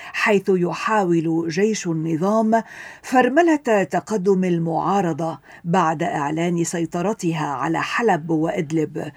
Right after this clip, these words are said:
وسط تحذير أممي من عواقب وخيمة للقتال الدائر.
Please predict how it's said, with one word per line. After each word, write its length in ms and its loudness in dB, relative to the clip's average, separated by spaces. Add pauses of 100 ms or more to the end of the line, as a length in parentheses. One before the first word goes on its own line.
(240)
وسط 440 -2
تحذير 1080 0
أممي 760 2 (320)
من 180 4
عواقب 680 2
وخيمة 840 0 (280)
للقتال 1160 2
الدائر. 760 -4